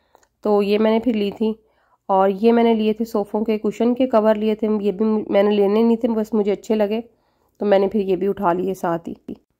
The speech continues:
दो तीन मैंने अपने लिए इस्तेमाल के लिए निकाल ली थी बेडशीट और बाकी ये मैं इनका बैग बना के रख रही थी। बच्चों की भी मैंने दो दो निकाल ली थी जो रेगुलर इस्तेमाल में करनी होगी।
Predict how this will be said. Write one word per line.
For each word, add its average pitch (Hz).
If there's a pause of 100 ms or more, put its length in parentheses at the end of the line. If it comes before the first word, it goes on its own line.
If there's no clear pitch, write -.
(160)
दो 214
तीन 247
मैंने 247
अपने 233
लिए 226
इस्तेमाल 214
के 220
लिए 214
निकाल 202
ली 247
थी 262
बेडशीट 208
और 208
बाकी 190
ये 220
मैं 214
इनका 202 (600)
बैग 202
बना 240
के 226
रख 214
रही 220
थी। 220
बच्चों 208
की 247
भी 247
मैंने 220
दो 196
दो 214
निकाल 214
ली 208
थी 208 (580)
जो 214
रेगुलर 202
इस्तेमाल 196
में 196
करनी 196
होगी। 196